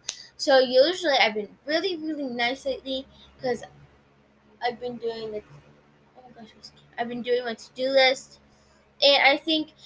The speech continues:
the whole part of doing a to-do list just really gets you. Because once you do a to-do list, you literally get everything done. Like, everything done that needs to be done either that day, or that was supposed to be done, or that needs to be done later in the week.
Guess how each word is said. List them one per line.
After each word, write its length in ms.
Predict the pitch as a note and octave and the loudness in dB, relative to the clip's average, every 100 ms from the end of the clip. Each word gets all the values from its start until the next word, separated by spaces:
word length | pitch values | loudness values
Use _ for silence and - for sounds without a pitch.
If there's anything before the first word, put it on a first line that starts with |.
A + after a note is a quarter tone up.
| - - | -12 2
the 100 | C4 | 2
whole 300 | C4 D#4+ A#4+ | 4 2 2
part 340 | A#4 D4 C#4+ B3 | 0 0 2 2
of 140 | G#3+ | -2
doing 240 | A#3 A#3 | -4 -2
a 80 | A#3 | -4
to-do 280 | - - A3 | -6 -4 0
list 260 | A3+ A3+ - | 0 -2 -4
just 420 | A3 A3 - - | -2 0 -2 -2
really 480 | C4+ D4 D#4 C#4+ C#4 _ _ _ _ _ _ _ _ - A#3 | 0 2 0 0 -6 _ _ _ _ _ _ _ _ -18 -14
gets 520 | G3+ B3 - - - - | -4 -2 0 -2 -6 -10
you. 160 | - - _ _ _ _ | -8 -10 _ _ _ _
Because 240 | A#3+ C4+ A3+ | -2 -2 0
once 320 | G#3 G#3 A3 | -2 -2 -6
you 80 | G#3 | -8
do 200 | G#3+ G#3 | -4 -4
a 40 | |
to-do 360 | - - A3+ G#3+ | -6 -10 -8 -6
list, 280 | B3+ - | -6 -8
you 80 | A3 | -10
literally 380 | G3+ A3 G#3+ G#3 | -4 -4 -2 -6
get 320 | G#3 G#3+ - - | 0 0 2 0
everything 600 | A3 A3 A#3+ - G3 G#3+ G3+ | 2 0 -4 -8 -14 -10 -6
done. 200 | F3+ F3 _ _ - - _ - | -6 -8 _ _ -14 -14 _ 0
Like, 240 | A#3+ A#3 - | 0 2 4
everything 460 | B3+ D#4 E4 C#4+ | 4 4 -2 -2
done 200 | C4 B3 | 2 2
that 140 | A#3+ G#3+ | 2 0
needs 180 | A3+ | -4
to 60 | G#3+ | -6
be 80 | A3 | -4
done 220 | G#3+ G3 - | -4 -4 -4
either 280 | G#3+ F#3+ F#3+ | 0 0 2
that 280 | A3 C#4+ - | 4 4 2
day, 340 | F#4 E4 E4+ _ _ - | 0 0 -2 _ _ -8
or 80 | G#3+ | -2
that 160 | A3+ A3+ | 2 2
was 140 | A3+ | 0
supposed 260 | - B3+ C4 | -2 -2 -2
to 80 | |
be 100 | C#4 | -8
done, 320 | A#3+ C#4 C#4 - | -2 2 0 -2
or 100 | G#3+ | -6
that 280 | G#3 G3+ G3 | -2 -2 -2
needs 260 | G#3+ G#3 - | -6 -6 -8
to 80 | |
be 120 | G3+ F#3 | -14 -10
done 220 | F#3 F#3 | -8 -6
later 220 | A3 C4 | -8 -6
in 120 | C4 | -6
the 100 | C4 | -6
week. 240 | B3+ B3+ | -6 -10